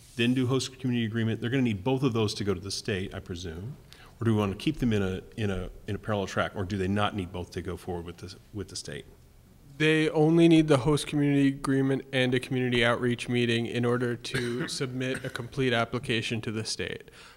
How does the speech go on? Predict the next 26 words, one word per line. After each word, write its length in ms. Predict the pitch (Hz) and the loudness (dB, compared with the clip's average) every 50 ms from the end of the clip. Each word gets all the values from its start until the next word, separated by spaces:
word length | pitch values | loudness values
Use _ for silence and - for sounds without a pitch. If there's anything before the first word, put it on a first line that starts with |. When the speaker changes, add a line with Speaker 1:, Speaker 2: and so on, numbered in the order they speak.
| - - - | -10 -2 2
Speaker 2:
Um, 460 | 127 120 113 113 107 101 107 107 104 | 4 6 6 6 4 2 -2 -4 0
they 120 | 127 127 127 | 2 2 2
would 360 | 120 127 135 135 131 127 135 | 4 4 4 4 4 4 2
need 360 | 131 131 127 123 123 123 123 | 2 4 4 4 2 2 0
a 100 | - 120 | -2 -4
special 380 | - - - 120 110 - 127 113 | -4 -2 -2 -2 -2 -2 -6 -4
permit 480 | - 131 123 117 117 117 117 113 - | -2 0 0 0 0 0 -2 -2 -4
before 360 | - 113 - - 131 120 117 | -6 -10 -6 -2 0 0 2
they 460 | 117 117 113 113 110 113 113 117 - - - - - | 2 2 2 2 2 0 -2 -2 -4 -6 -10 -8 -4
received 460 | 127 113 - - 131 117 110 107 113 | -4 -2 -2 -2 -2 -2 -2 -2 -2
a, 260 | 110 107 110 - - | -2 -2 -2 -4 -6
a 40 | 110 | -8
final 320 | - - 110 110 107 101 | -4 -4 -4 -2 -2 -4
license. 640 | 98 101 107 113 - - 156 151 151 156 - - - - - - - - - - - - | -4 -4 -4 -2 -2 0 2 2 2 0 0 -4 -6 -8 -12 -20 -20 -20 -20 -20 -12 -4
Um, 460 | 131 123 120 110 110 107 101 101 98 - - - - - - - - - - - - - _ _ - | 0 2 4 4 4 2 0 -2 -4 -8 -12 -20 -20 -20 -20 -20 -20 -20 -20 -20 -20 -20 _ _ 2
and 380 | - 127 127 117 117 113 113 117 - - | 4 6 6 6 6 4 2 -2 -2 2
also 640 | - 139 143 143 - 160 139 135 131 131 131 - - - | 4 4 4 4 4 4 4 6 6 4 4 0 -2 0
our 720 | 127 123 123 123 127 127 127 127 123 123 123 120 117 - - - - - - - - - - - - | 2 2 4 4 4 4 4 4 4 4 4 4 2 0 -4 -16 -18 -20 -20 -20 -20 -20 -20 -16 -10
zoning 440 | 131 135 131 131 131 123 123 120 117 | -6 -2 -2 0 0 0 0 0 0
bylaw, 680 | 113 117 117 117 113 113 120 120 120 117 117 117 - - - - - | 2 2 4 4 4 2 2 0 0 0 0 -2 -4 -8 -12 -10 -8
and 240 | 117 101 101 120 - - - - | -8 -6 -6 -8 -12 -14 -20 -18
correct 320 | - - 131 123 123 - - | -10 -6 -4 -4 -4 -4 -4
me 80 | 135 | -4
if 120 | 127 - - | -2 0 4
I'm 180 | 127 131 147 | 6 10 12
wrong, 340 | 175 190 196 185 175 180 175 | 12 12 12 12 12 12 8